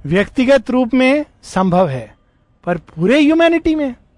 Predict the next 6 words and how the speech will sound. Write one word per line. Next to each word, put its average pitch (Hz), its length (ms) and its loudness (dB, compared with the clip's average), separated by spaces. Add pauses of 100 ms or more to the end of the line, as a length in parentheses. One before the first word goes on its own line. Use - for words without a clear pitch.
(600)
इम्पॉसिबल, 151 600 -10 (1200)
अभी 190 260 0
तो 226 140 -2
संभव 143 400 -6
नहीं 117 180 -16
है।" 92 180 -20